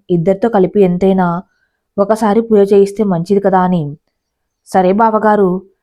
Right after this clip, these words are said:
అమ్మాయిని తీసుకుని మేము పొద్దున అక్కడికి వచ్చేస్తాం." "అలాగే బావగారు." "సరే అమ్మా,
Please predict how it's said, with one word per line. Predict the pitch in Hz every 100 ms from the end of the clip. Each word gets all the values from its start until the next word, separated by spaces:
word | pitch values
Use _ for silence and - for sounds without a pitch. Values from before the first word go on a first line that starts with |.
| _ _ _ -
అమ్మాయిని | 185 226 269 254
తీసుకుని | 226 208 - 190 185 185 -
మేము | 202 196
పొద్దున | 190 170 208
అక్కడికి | 226 226 220
వచ్చేస్తాం." | 175 - 185 - 180 156 127 _ _ _ _ _ -
"అలాగే | 185 180 175
బావగారు." | 202 220 202 202 202 190 147 151 _ _ _
"సరే | - 262 233
అమ్మా, | 262 277 233 185